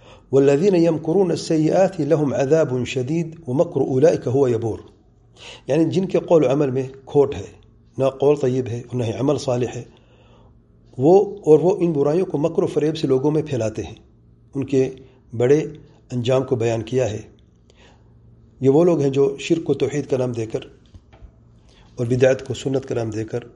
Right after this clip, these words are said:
اور اہل حق علماء اور طالب، طالب علموں پر جھوٹے الزامات اور تہمتیں لگا کر خیر خواہی کا نام دیتے ہیں، اس جیسے لوگ سب اس میں شامل ہیں۔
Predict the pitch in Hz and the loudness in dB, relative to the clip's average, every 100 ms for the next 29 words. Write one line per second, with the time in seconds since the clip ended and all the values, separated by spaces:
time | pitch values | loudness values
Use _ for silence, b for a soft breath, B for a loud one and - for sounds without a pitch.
0 | _ 139 147 123 131 - 151 - - _ | _ -4 -2 0 -2 -2 -4 -8 -20 _
1 | _ _ _ - 113 123 127 127 127 117 | _ _ _ -8 -4 0 0 0 -2 -2
2 | 110 - 127 127 107 135 127 127 107 123 | -4 -6 -4 -2 -2 -2 -2 -4 -2 -2
3 | - 107 113 123 127 117 127 123 123 107 | -2 -6 -4 -4 -4 -8 -8 -8 -8 -10
4 | 104 104 110 - B B B - 165 156 | -10 -10 -16 -18 B B B -2 2 2
5 | - 143 156 139 123 110 107 - 90 - | 0 -2 0 0 -2 -2 -6 -6 -12 -16
6 | - - - - _ _ - 196 - 143 | -20 -14 -14 -14 _ _ -8 -8 0 0
7 | - 110 107 107 - _ _ _ _ - | 0 -4 -6 -8 -20 _ _ _ _ -4
8 | 147 117 117 101 104 98 90 90 | -4 -4 -6 -8 -10 -10 -14 -16